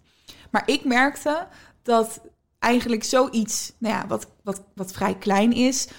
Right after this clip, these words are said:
voor mij heel groot werd. En dat het voor mij eigenlijk de kant op ging van dat ik me heel erg bewust was van mijn bagage,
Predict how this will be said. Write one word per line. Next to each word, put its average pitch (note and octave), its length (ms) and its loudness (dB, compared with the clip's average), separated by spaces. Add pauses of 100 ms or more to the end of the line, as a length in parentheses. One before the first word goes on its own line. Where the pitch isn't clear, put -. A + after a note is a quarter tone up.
(100)
voor - 180 -4
mij A3 180 4
heel A#3+ 400 2
groot G3 400 2
werd. - 360 -6 (320)
En G#3+ 160 2
dat G#3+ 100 4
het G#3 120 -4
voor G#3 120 -2
mij G#3 280 2
eigenlijk A#3 800 0 (340)
de F#3+ 140 -12
kant C4+ 260 4
op A3+ 140 -6
ging G#3 480 -2
van G3 460 0 (240)
dat G#3+ 180 0
ik G#3+ 80 2
me G#3 80 4
heel G#3 120 2
erg G#3+ 140 0
bewust G3+ 400 0
was F#3 340 -2
van G3+ 160 0
mijn F#3+ 320 0
bagage, C4+ 680 0